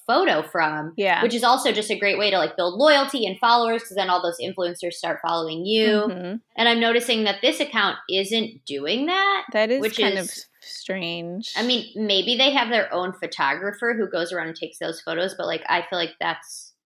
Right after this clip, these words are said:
Speaker 1: dumb 'cause you could
Speaker 2: <laughs>
Speaker 1: really easily find photos just as good as this from influencers, and then you could bring them into your, like, network
Speaker 2: Yeah,
Speaker 1: and
Speaker 2: I know. That's what they should
Speaker 1: they
Speaker 2: be
Speaker 1: would share the
Speaker 2: doing.
Speaker 1: photos.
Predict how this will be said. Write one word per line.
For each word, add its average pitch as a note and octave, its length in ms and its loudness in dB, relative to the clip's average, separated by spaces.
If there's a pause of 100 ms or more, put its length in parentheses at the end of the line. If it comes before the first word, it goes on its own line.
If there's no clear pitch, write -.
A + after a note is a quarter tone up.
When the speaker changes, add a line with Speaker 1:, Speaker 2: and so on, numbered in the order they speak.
(560)
Speaker 1:
dumb F#3+ 580 4
'cause B3 220 0
you F#3+ 120 -4
could F#3 180 -4
Speaker 2:
<laughs> G3 140 4
Speaker 1:
really F#3 180 2
easily F3+ 360 -2
find D#3+ 420 -2
photos E3+ 320 0
just F3 300 -2
as E3 160 -8
good F3 220 -2
as F3+ 160 -2
this D#3 220 -4
from D#3 260 -6
influencers, E3+ 760 -4
and F3 200 -6
then D#3+ 360 0
you D#3 100 -4
could - 160 -6
bring D#3+ 220 -2
them D3+ 120 -8
into D3 280 -8
your, - 120 -10
like, - 220 -10
network - 220 -6
Speaker 2:
Yeah, E3 500 0
Speaker 1:
and - 80 -8
Speaker 2:
I E3 120 -6
know. D#3+ 200 -8
That's D#3+ 280 -12
what - 120 -16
they E3 140 -8
should - 180 -14
Speaker 1:
they D#3+ 60 -4
Speaker 2:
be D#3 60 -2
Speaker 1:
would C#3 120 -6
share F3+ 220 -6
the - 80 -4
Speaker 2:
doing. C2+ 100 -10
Speaker 1:
photos. - 640 -8